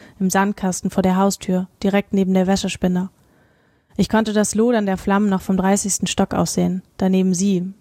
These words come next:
in der Hocke, umgeben von Rauchschwaden. Sie sah aus wie Rumpelstilzchen, ein kleiner, gedrungener Böserwicht. Ich ging zur Schrankwand, riss alle Fotoalben heraus und fand außer der Sammlung ihrer Dokumentation unseres Siedlungsbaus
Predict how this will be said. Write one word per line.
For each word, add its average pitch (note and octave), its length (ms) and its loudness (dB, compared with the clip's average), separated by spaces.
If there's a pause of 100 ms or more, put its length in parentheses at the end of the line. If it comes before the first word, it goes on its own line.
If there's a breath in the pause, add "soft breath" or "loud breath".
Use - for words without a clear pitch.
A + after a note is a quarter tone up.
(140)
in F#3 100 0
der F#3 160 2
Hocke, F3+ 300 -2 (280)
umgeben F#3+ 320 2
von F#3 160 -2
Rauchschwaden. F#3 720 0 (720 soft breath)
Sie F#3 160 -4
sah F#3+ 180 2
aus A3 160 -2
wie G#3+ 60 2
Rumpelstilzchen, F#3+ 840 0
ein F#3 160 2
kleiner, G#3+ 440 0
gedrungener G3 500 2
Böserwicht. F#3 720 0 (800)
Ich G3+ 140 0
ging A3 180 2
zur A3 140 2
Schrankwand, G3+ 560 0
riss F#3+ 160 0
alle A3+ 220 2
Fotoalben F#3+ 520 2
heraus F#3+ 380 2
und F#3+ 100 -4
fand G3 200 0
außer G3+ 260 2
der G3 140 2
Sammlung G3+ 360 0
ihrer G3 200 0
Dokumentation G3 880 0
unseres G3 320 0
Siedlungsbaus G3 720 0